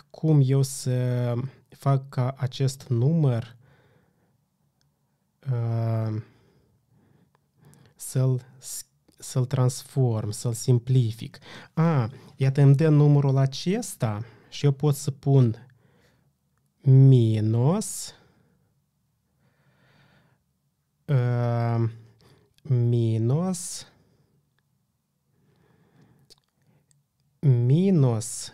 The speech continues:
inversul ăsta. Minus, moș vă spun cum.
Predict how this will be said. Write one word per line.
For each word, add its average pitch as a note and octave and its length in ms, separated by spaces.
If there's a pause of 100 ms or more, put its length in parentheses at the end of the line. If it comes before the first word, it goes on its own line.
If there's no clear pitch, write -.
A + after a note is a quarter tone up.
(140)
inversul B2+ 960
ăsta. - 340 (2250)
Minus, B2+ 1000 (1200)
moș B2+ 180
vă - 140
spun A2+ 400
cum. G#2+ 380